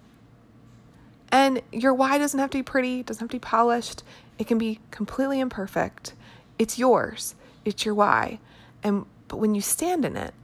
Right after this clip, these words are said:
when you're grounded with it, even if it's not something that you share with the world and share in your marketing and your branding,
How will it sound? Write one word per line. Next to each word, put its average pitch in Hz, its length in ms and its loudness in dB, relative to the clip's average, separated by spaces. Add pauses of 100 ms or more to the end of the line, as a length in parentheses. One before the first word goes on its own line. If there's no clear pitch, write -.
(240)
when 185 160 -4
you're 147 100 -6
grounded 285 440 2
with - 220 -4
it, - 120 -10 (1300)
even 302 280 2
if 277 120 2
it's 220 160 2
not 196 200 0
something 208 300 0
that 165 100 -6
you 147 120 -4
share 196 280 -2
with 208 120 -2
the 202 80 0
world 202 320 6
and 185 140 0
share 196 320 2
in 190 80 0
your 170 100 0
marketing 185 500 4
and 185 100 0
your 175 80 -2
branding, 208 580 -2